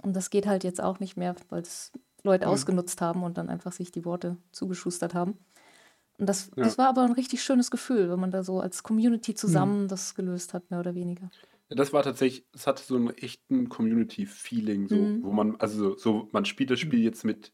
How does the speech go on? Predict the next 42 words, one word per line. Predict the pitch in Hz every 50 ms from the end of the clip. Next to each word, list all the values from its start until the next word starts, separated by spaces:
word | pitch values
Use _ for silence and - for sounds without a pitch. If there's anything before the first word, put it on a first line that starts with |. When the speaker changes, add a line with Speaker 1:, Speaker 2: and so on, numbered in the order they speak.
| _ _
Speaker 3:
viel, | _ - - - 147 139
vielen | - - - 151 151 135 107 104 - -
Leu-, | 113 101 95 92 92 -
also | - 95 90
viel | - - 131 123
mehr | 113 107 104
Leuten, | 107 110 110 113 110 98
als | 92 90 87 - 113
eben, | 101 92 92
wenn | 92 92
man's | 92 90 -
jetzt | - - - -
zu | - -
sechst | 92 87 95 98 - - -
spielt, | - - - 80 -
sondern | 87 87 87 85
es | 80
Speaker 2:
Ja. | -
Speaker 3:
war | 95 92
eben | 92 92
so | 95 90
ein, | 92 92 - _ _ _ _ _ _ _
wir | - 101
spielen | - - - 107
das | 107 98
alle | - 104 101 101
zusammen, | - - 95 90 90 92 98 110 113
das | - 101 -
hatte | - 107 - 98
schon | - - 90 85
was. | 82 92 - - _ _ _ _ _ _ _ _ _
Äh, | - 135 -
Speaker 2:
Ja, | - 147
Speaker 3:
mir | 143 143
ist | 135
noch | 143 139 -
Speaker 2:
das | 202 147
Speaker 3:
eine | 127 131
Sache | 117 117 110 - - 113
eingefallen. | 110 113 110 113 - - 117 110 110 127 143 - - _ _ _ _ _
Speaker 2:
Mhm. | - 190 147 170 247 - - - _ _ _ _ _ _ _ _ _ _
Speaker 3:
D-, | - -